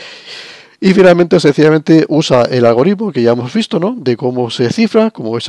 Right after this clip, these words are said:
pues aquí, pues, va, va viendo cuando aparece en color, en color verde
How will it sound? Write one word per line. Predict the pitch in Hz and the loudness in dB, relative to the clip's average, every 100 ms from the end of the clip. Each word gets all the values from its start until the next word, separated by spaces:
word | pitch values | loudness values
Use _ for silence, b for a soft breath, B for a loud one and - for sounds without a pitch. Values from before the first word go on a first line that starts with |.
| 110 | -6
pues | - - | -6 -8
aquí, | 113 127 120 | -6 -4 -4
pues, | 135 117 | -4 -6
va, | 113 120 117 | -2 -2 0
va | 120 117 | 0 0
viendo | 123 117 135 117 | -2 -2 -4 -4
cuando | 113 113 120 | -6 -6 -8
aparece | 117 117 127 | -4 -4 -6
en | 113 | -4
color, | 113 113 117 | -2 -2 -4
en | 139 | -8
color | 117 123 127 | -2 0 4
verde | 160 151 170 | 4 4 0